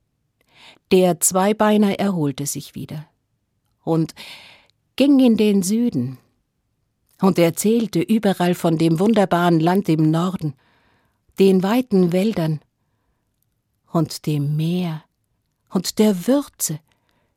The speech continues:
die in der Luft war, und von dem kleinen grünen Kraut. So kamen die Zweibeiner in den Norden. Und sie wussten, was sie an dem Löffelkraut hatten,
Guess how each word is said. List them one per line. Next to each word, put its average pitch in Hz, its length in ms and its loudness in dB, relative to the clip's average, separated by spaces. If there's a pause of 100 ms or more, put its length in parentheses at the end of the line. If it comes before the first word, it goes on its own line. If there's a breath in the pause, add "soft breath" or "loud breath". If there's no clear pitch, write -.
(140)
die 165 120 -2
in 160 80 0
der 160 140 0
Luft 175 440 -4
war, 147 320 -8 (920)
und 247 180 0
von 269 180 2
dem 277 160 4
kleinen 240 440 2
grünen 202 440 0
Kraut. - 440 -12 (1700 loud breath)
So 185 240 4
kamen 196 340 2
die 214 160 -2
Zweibeiner 151 640 -2
in 151 100 -2
den 151 180 -2
Norden. 147 380 -6 (1400)
Und 165 180 -4
sie 185 180 0
wussten, 170 520 0
was 156 160 0
sie 170 100 0
an 160 100 0
dem 165 160 0
Löffelkraut 160 720 -2
hatten, 170 300 -6